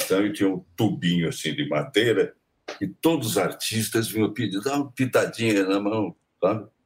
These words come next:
O Chico Anísio era freguês meu, <laughs> no tempo do rádio, né?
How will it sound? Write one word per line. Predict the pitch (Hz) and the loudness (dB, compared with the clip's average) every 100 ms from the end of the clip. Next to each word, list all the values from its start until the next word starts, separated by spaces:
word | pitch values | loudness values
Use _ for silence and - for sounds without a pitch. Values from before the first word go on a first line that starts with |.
| _ _ | _ _
O | |
Chico | - - 143 123 | -2 2 4 4
Anísio | 113 120 131 143 | 4 2 4 4
era | 156 180 | 4 0
freguês | 160 165 107 95 90 | 2 4 4 4 2
meu, | 80 76 64 - _ | 0 -2 -4 -10 _
<laughs> | - 113 - - - 87 - 73 | -4 -4 -2 -4 -2 -4 -4 -8
no | 73 80 | -4 0
tempo | 92 85 82 | 0 0 0
do | 87 | 0
rádio, | 78 78 78 69 | 2 2 0 -4
né? | 76 | -12